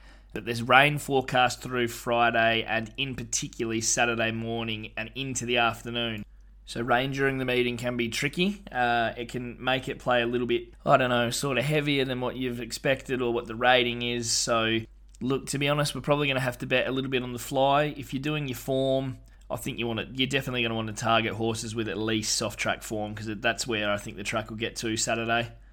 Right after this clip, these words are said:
And you probably just need to adjust on the fly come race day. I'd imagine if it's wet enough, most of these runners are gonna come off the rail and avoid the inside lane. So that's what we're looking at. Um, I'd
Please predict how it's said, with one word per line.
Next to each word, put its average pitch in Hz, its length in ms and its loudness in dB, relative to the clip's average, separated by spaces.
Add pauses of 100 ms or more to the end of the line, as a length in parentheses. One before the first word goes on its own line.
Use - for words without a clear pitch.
(120)
And 123 120 0
you 123 80 -2
probably 131 240 2
just 120 180 -2
need 120 220 0
to 113 140 0
adjust 117 600 2
on 120 160 -2
the 113 80 -2
fly 113 840 4
come 117 360 -2
race 113 400 2
day. 110 540 -2 (300)
I'd 123 140 0
imagine 127 320 2
if 117 140 -4
it's 117 160 -8
wet 113 160 0
enough, 113 340 -2
most 113 240 -2
of 104 60 -10
these 110 200 -4
runners 110 280 -4
are - 20 -6
gonna 107 160 -6
come 110 300 -6
off 113 260 -2
the 110 100 -6
rail 110 340 2
and 110 80 -4
avoid 107 300 -4
the 104 140 -6
inside 107 420 -2
lane. 98 300 -4
So 120 360 2 (260)
that's 139 240 6
what 123 120 4
we're 131 140 4
looking 131 320 2
at. 127 320 6
Um, 113 460 0 (160)
I'd 127 180 2